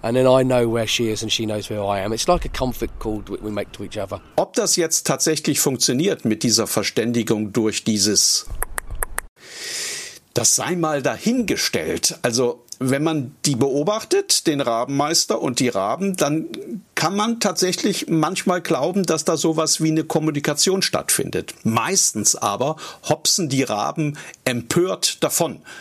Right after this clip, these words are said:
Speaker 2: wenn der Rabenmeister ihrer Majestät sich ihnen nähert. Ansonsten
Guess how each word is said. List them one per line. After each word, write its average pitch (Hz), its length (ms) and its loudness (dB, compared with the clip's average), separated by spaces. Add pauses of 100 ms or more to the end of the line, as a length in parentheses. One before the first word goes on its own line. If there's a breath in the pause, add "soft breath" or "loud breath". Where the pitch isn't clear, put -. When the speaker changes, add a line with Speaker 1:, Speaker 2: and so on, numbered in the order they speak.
(160 loud breath)
Speaker 2:
wenn 101 220 -2
der 101 180 0
Rabenmeister 104 880 0
ihrer 101 180 0
Majestät 95 600 0
sich - 300 0
ihnen 82 280 -2
nähert. 71 500 -4 (1500 soft breath)
Ansonsten 151 840 0